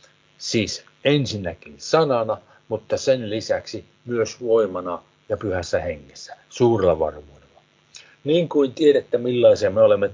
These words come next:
teidän keskuudessa, teidän tähtenne. Ja kuusi. Ja teistä tuli meidän se-, teistä tuli meidän seuraajiamme ja Herran, kun suuressa ahdingossa otitte sanan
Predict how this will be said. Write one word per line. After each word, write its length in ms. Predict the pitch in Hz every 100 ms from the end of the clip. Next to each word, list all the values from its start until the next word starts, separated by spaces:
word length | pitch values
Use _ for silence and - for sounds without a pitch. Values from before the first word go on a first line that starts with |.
| -
teidän 240 | 110 104 -
keskuudessa, 600 | 120 113 - 101 - -
teidän 320 | - 107 92
tähtenne. 440 | 107 98 - 78 - _ _ _ _ _ 101 101 _ _ _ _ _ _ _ _ _ _ _ _
Ja 180 | 110 107 -
kuusi. 380 | 156 139 104 - _ _ _ _ _ _ _ _ _ _ -
Ja 140 | 113
teistä 460 | - 160 185 - 143
tuli 280 | 143 135 127
meidän 300 | 143 127 113
se-, 180 | - - -
teistä 360 | 165 170 - 113
tuli 280 | 127 120
meidän 260 | 120 117 107
seuraajiamme 920 | - 156 143 120 107 107 104 104 113 -
ja 140 | 117
Herran, 580 | 101 170 143 107 87 95 -
kun 200 | 127 113
suuressa 480 | 151 151 120 - 123
ahdingossa 600 | 127 123 117 101 98 - - -
otitte 840 | 190 - 123 98 _ _ - 104
sanan 640 | - - 113 107 92 85